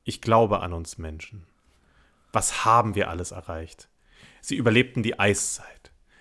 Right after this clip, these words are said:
Sie kauerten in Höhlen, dann kam die Pest. Durch so viel Elend quälten sich die Menschen, um am Leben zu bleiben.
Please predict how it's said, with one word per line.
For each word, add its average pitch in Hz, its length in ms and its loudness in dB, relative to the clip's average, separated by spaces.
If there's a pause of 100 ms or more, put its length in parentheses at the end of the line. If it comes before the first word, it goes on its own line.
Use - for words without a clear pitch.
(120)
Sie - 160 -10
kauerten 104 440 -4
in 92 180 -8
Höhlen, 123 420 -2
dann 95 160 -8
kam 95 200 -8
die 98 100 -10
Pest. - 520 -10 (720)
Durch - 180 -10
so 123 160 -2
viel - 260 -10
Elend 101 320 -4
quälten 104 360 -4
sich 92 160 -14
die 95 100 -10
Menschen, 90 360 -10
um 98 140 -10
am 92 140 -10
Leben 85 220 -8
zu - 160 -18
bleiben. 82 420 -12